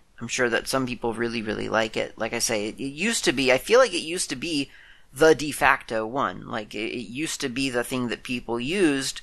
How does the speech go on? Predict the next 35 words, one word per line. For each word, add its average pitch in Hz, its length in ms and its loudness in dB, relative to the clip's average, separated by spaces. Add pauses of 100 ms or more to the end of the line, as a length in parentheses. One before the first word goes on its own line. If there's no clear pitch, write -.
(160)
and 127 160 0
were 127 120 6
used 175 380 2
to. 113 440 2
And 123 220 2
in 123 120 0
fact, 123 280 4
I, 117 100 2
it 110 180 -4
used 143 220 -4
to 139 100 0
annoy 120 460 0
me 104 460 -4
in 123 240 -4
Git, - 300 4 (220)
um, 110 480 4 (100)
documentation. 110 840 0
A 107 60 2
lot 104 140 6
of - 60 -10
times 110 300 0
there 113 140 0
would, 113 160 0 (160)
there 120 160 0
would 117 180 2
very 131 340 6
often 135 540 2
be 127 480 -4 (340)
phrases, 135 800 0
you 127 80 -4
know, 117 60 2
that, 110 240 0
that 107 120 -4
horrible 160 440 4
phrase, 123 600 4